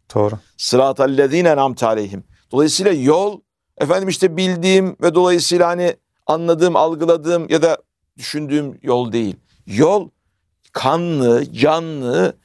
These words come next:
Speaker 2: insanların gittiği bir yol. Şimdi dolayısıyla yol doğruların yolu. Yani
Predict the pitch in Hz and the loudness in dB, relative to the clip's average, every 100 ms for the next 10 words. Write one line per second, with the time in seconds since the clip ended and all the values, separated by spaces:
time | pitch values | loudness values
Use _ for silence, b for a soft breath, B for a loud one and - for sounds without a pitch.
0 | _ _ - 165 170 - 175 165 165 180 | _ _ 0 2 2 2 0 2 2 2
1 | 208 175 156 - 123 110 92 87 98 _ | 2 -2 -6 -6 -6 -6 -6 -8 -10 _
2 | _ _ _ - 151 151 180 175 214 185 | _ _ _ -6 2 4 4 4 2 2
3 | 151 208 220 - _ _ - 156 170 175 | 2 2 -2 -10 _ _ 0 2 2 2
4 | 175 185 190 139 117 95 107 135 135 | 2 0 -4 -4 -4 0 2 2 2